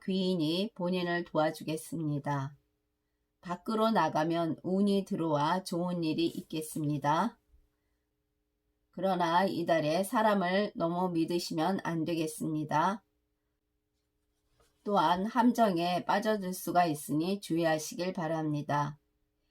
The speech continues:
이달 초에는 본인이 원하는 방향으로 일의 진행이 순조롭겠습니다. 무언가 추진하고 싶다면 이달 초부터 진행하셔도 되겠습니다.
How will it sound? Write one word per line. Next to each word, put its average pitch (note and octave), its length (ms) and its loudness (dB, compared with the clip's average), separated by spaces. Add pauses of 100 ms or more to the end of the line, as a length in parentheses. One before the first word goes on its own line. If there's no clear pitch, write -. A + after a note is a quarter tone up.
(180)
이달 F#3 340 4
초에는 E3+ 840 2 (140)
본인이 F#3+ 640 2
원하는 F3+ 640 2
방향으로 E3 880 0 (320)
일의 G3 420 0
진행이 F#3+ 760 0
순조롭겠습니다. D3+ 1500 -2 (840)
무언가 F#3 680 2
추진하고 A3 640 2
싶다면 E3 800 -2 (260)
이달 F3+ 360 2
초부터 F#3 680 0
진행하셔도 F3 1120 -2
되겠습니다. D3 960 -6